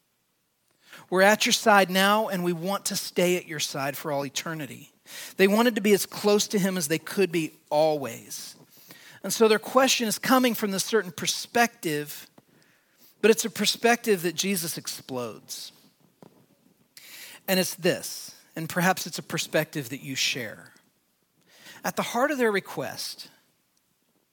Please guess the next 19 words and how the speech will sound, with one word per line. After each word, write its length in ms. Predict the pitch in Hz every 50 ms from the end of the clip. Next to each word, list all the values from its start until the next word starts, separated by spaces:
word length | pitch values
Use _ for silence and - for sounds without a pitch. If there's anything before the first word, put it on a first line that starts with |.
| _ _ _ _ _ _ _ _ _ _ _ _ -
lies 360 | 165 185 196 202 208 190 -
this 200 | - 196 175 -
developing 640 | - - 185 147 180 190 202 214 208 - 208 196 185
understanding 720 | 175 175 170 170 160 - - - 160 156 156 151 151 143
of 100 | 143 131
the 80 | - 151
relationship 1040 | 135 139 143 143 175 202 220 - - - 143 123 - - - - 107 - - _ - - _ _ _ _ _ _ _ _ _ _ _ _ _ _ _ _ _ _ _ _
between 480 | - 143 143 - - 175 165 160 156 147
service 580 | - - - - 202 196 196 170 180 165 - -
and 140 | 170 147
reward. 540 | 135 127 120 110 107 104 101 73 57 - - - _ _ _ _ _ _ _ _ _ _ _ _ _ _ _ -
What 120 | 185 208
is 200 | 240 208 196 190
the 100 | 202 208
relationship 800 | 180 180 190 170 156 151 147 143 - - 151 - - 156 147 -
between 320 | - 139 - - 135 127
service 720 | 127 - - - 196 196 196 175 180 185 170 - - - -
and 200 | - 170 147 139
reward? 520 | 135 131 120 113 110 110 107 - 135 -